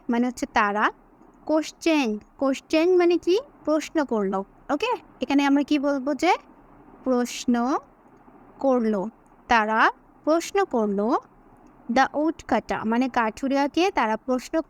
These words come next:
Did you see a fox? মানে আপনি কি একটি শিয়াল দেখেছেন? এখানে did দিয়ে কোশ্চেন করা হয়েছে কারণ এটা কোন টেন্সে এই স্টোরিটা আছে? পাস্ট ইনডেফিনিট টেন্সে। এখানে আমরা do does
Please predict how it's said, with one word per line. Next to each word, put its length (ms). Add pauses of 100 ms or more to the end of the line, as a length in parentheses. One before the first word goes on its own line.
(120)
Did 260
you 340
see 200
a 120
fox? 320 (200)
মানে 300
আপনি 360
কি 240
একটি 320
শিয়াল 420 (120)
দেখেছেন? 760 (360)
এখানে 320
did 380
দিয়ে 180
কোশ্চেন 380
করা 220
হয়েছে 400
কারণ 360
এটা 200
কোন 280
টেন্সে 340
এই 100
স্টোরিটা 420
আছে? 240
পাস্ট 560
ইনডেফিনিট 560
টেন্সে। 400 (400)
এখানে 260
আমরা 200
do 240
does 220